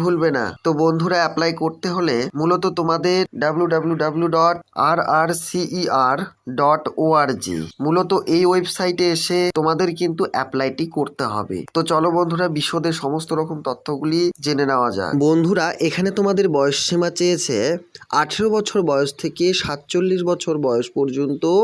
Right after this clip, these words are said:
আবেদন করতে পারবেন। এরপর তোমরা এখানে দেখতে পাচ্ছ শিক্ষাগত যোগ্যতা। যদি তোমরা গ্র্যাজুয়েশন পাস করলে আবেদন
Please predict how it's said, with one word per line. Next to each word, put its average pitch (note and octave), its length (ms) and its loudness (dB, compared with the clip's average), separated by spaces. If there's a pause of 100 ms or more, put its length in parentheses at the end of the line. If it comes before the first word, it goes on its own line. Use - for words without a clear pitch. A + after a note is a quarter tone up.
(420)
আবেদন C3 300 0 (140)
করতে B2+ 300 -2
পারবেন। B2 580 0 (480)
এরপর D#3+ 320 2 (140)
তোমরা E3+ 260 2
এখানে F#3+ 240 0 (120)
দেখতে D#3 300 0
পাচ্ছ F3 240 -2 (260)
শিক্ষাগত E3+ 500 0 (200)
যোগ্যতা। A#2 500 0 (180)
যদি D#3+ 180 4 (100)
তোমরা D#3+ 260 2
গ্র্যাজুয়েশন F#3 520 2 (120)
পাস E3 160 0 (140)
করলে C3+ 280 2 (260)
আবেদন A#2 280 0